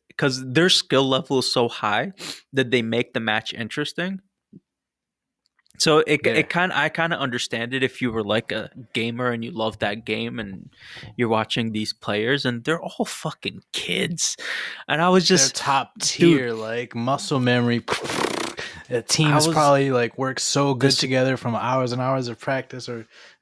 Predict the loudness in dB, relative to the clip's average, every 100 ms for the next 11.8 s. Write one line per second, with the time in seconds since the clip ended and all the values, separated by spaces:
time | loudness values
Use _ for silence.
0 | 0 0 0 0 0 -2 -10 -8 -6 -4
1 | 0 0 -2 -2 -2 -2 0 0 0 -4
2 | -8 -4 2 4 4 2 0 0 -8 -6
3 | 0 0 2 -2 0 -4 -4 -4 -4 -4
4 | -6 -8 -4 -2 -2 -4 -4 -4 -4 -4
5 | -4 -4 -4 -4 -4 -4 -2 0 2 2
6 | 0 -4 0 2 2 -2 -2 -4 -6 -4
7 | -4 -4 -4 -6 _ -8 -4 -2 -2 -2
8 | -2 -2 -2 -4 -2 4 6 6 4 2
9 | 0 -4 -16 -14 -8 2 2 2 -2 0
10 | 2 0 -2 -4 -4 -8 -10 -4 -2 -2
11 | -4 -6 -6 -4 -6 -6 -8 -10